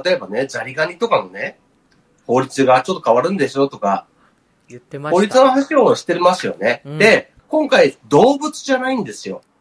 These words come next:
Speaker 1: 佐藤さん関係あるんですよ、ちょっと。
Speaker 2: ええ、私が関係あるものってすごい少ないですよ。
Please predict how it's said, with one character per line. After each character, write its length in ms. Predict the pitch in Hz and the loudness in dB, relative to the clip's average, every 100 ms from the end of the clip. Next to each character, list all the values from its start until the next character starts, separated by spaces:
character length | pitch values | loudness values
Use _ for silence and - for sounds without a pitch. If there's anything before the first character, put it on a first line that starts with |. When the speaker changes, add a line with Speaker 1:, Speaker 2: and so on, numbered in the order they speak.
| _ | _
Speaker 1:
佐 240 | - 262 277 | -2 0 0
藤 220 | 240 175 | 0 -2
さ 140 | 147 | -4
ん 40 | 123 | -6
関 280 | - 147 | -4 -4
係 200 | - 160 | -2 0
あ 80 | 160 160 | 0 0
る 100 | 127 | -4
ん 60 | |
で 80 | 98 | -6
す 120 | - | -16
よ、 60 | 95 | -14
ち 100 | - | -10
ょ 20 | |
っ 80 | 101 | -12
と。 160 | - - _ - | -12 -20 _ -6
Speaker 2:
え 400 | 156 185 233 285 | 0 4 4 2
え、 60 | 311 | -2
私 440 | 180 240 254 320 | -6 -6 -6 -6
が 140 | 311 | -10
関 260 | 311 311 330 | -8 -8 -8
係 220 | 320 339 | -6 -4
あ 100 | 339 | -2
る 80 | 349 | 0
も 140 | 294 | -2
の 80 | 220 | 0
っ 100 | 190 | -2
て 100 | 180 - | -4 -8
す 360 | - - - | -10 -14 -12
ご 180 | 147 220 | -2 -2
い 60 | 349 | -2
少 220 | - 277 | -4 -2
な 200 | 269 339 | 2 2
い 60 | 285 | 0
で 100 | 180 | -4
す 200 | - 131 | -4 -8
よ。 360 | 139 196 254 | -4 -4 -4